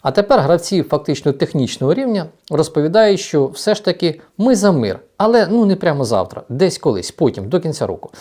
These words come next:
Голова Комітету Ради Федерації в міжнародних справах Григорій Карасін, який, власне, був присутній в Ріаді на переговорах двадцять третього двадцять п'ятого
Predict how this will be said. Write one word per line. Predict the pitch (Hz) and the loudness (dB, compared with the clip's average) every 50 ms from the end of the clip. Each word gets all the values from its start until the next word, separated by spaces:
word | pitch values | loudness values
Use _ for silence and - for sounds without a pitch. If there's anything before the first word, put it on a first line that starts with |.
| - - - - - - | -20 -18 -18 -20 -10 -4
Голова | - 160 196 233 240 | 0 4 4 4 4
Комітету | 233 - 196 196 196 202 185 - 175 | 4 2 0 0 2 0 2 2 4
Ради | 175 165 139 135 | 4 4 2 0
Федерації | - 156 143 143 147 135 - - 117 110 | -2 0 2 4 4 2 2 0 -4 -4
в | |
міжнародних | 117 113 120 120 123 113 110 104 - | -4 -2 -2 -2 -2 -2 -4 -6 -8
справах | - - - 196 214 196 143 107 - | -6 -2 0 2 2 2 2 0 0
Григорій | 127 127 113 131 139 123 113 107 | -2 -2 0 0 0 0 0 -2
Карасін, | - - 120 185 196 - - 113 98 | -2 0 0 2 0 0 -2 -4 -8
який, | 95 - - 98 | -8 -8 -6 -2
власне, | 104 101 - - 101 | -2 -2 -2 -4 -8
був | 98 104 | -8 -6
присутній | 101 131 135 - - 135 101 - 101 92 | -2 -2 -2 -2 -4 -6 -6 -6 -8 -6
в | 98 104 | -6 -4
Ріаді | 104 113 120 107 95 98 | -2 0 -2 -2 -2 -4
на | 101 98 | -8 -8
переговорах | 98 - 104 101 107 120 113 107 98 92 - | -6 -4 -6 -4 -4 -4 -2 -2 -2 -4 -4
двадцять | 117 113 110 - - | -4 -6 -6 -6 -6
третього | 135 113 101 - - - 104 98 | -4 -4 -4 -6 -8 -6 -6 -6
двадцять | 90 98 92 - - - | -4 -4 -6 -6 -6 -6
п'ятого | 110 101 - - 95 95 95 | -6 -6 -6 -6 -6 -8 -8